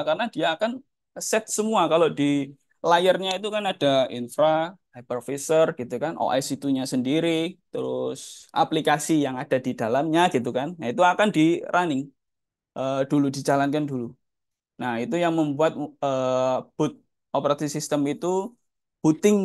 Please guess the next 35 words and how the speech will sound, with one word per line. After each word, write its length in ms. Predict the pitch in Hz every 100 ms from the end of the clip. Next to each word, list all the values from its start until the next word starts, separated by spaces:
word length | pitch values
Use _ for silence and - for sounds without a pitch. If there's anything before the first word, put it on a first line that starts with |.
| 170
dari 180 | 190 156 160
V 20 | - 165
M 20 | 160
itu 120 | 156 160
tadi 240 | 151 135 156 185 208 - _ _ -
jauh 260 | 135 151 160
lebih, 280 | 147 147 151 180
eh, 200 | 135 123 123 147
lambat. 400 | 147 160 143 120 - _ -
Jadi 180 | 123 156 170 165 - 165
memakan 360 | 156 156 160 160
waktu 160 | 151 156 143
lambat. 280 | 139 123 117
Contoh 220 | 127 131 175 175
misalnya, 340 | 156 147 170 185 - _ _ _ 117
eh, 420 | 139 135 139 139 160
teman-teman 400 | 160 151 165 156
di 60 | 131 120
sini, 240 | 139 147 175 185 190 _ - _ -
eh, 280 | 135 135 135 143
yang 100 | 147
pakai 180 | 170 175 160
Windows 260 | 175 185 170
ya. 60 | 120 -
Mungkin 220 | 143 170 196 185
di, 60 | 151 151
teman-teman 320 | 165 165 170
di 60 | 143
sini 120 | 165 185
banyak 180 | 139 143 151
yang 100 | 147
pakai 160 | 156 143
Windows 260 | 156 156 165 139
ya. 60 | 120 147
Ketika 260 | 151 165